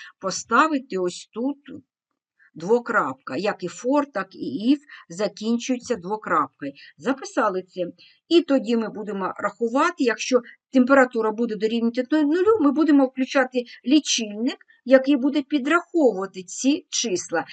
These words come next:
А нам його треба ось сюди ще ввести, тому що у нас тут його немає. Ну так, давайте візьмемо індекс нуль, просто напишемо нуль дорівнює нулю. Тобто нульової температури у нас поки що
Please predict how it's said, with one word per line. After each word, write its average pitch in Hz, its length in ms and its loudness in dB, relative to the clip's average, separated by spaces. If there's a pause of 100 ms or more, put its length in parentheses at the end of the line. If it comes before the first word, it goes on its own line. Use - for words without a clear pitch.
(240)
А 214 160 2
нам 294 280 4
його 196 280 -4
треба 208 380 -2
ось 185 180 -8
сюди 185 280 -8
ще 202 260 -6
ввести, 180 440 -8
тому 180 220 -8
що 165 200 -8
у 156 40 -4
нас 220 220 -4
тут - 240 -14
його 165 200 -10
немає. 160 400 -6 (260)
Ну 330 60 -8
так, 208 200 -4
давайте 247 320 -2
візьмемо 214 440 -6
індекс 202 500 -2
нуль, 175 240 -2 (100)
просто 240 420 -2 (460)
напишемо 185 840 -2 (1000)
нуль 196 380 2 (1000)
дорівнює 262 480 0
нулю. 160 300 -2
Тобто 202 240 0
нульової 262 340 10
температури 269 600 0
у 277 60 4
нас 294 240 4
поки 240 240 -4
що 247 320 0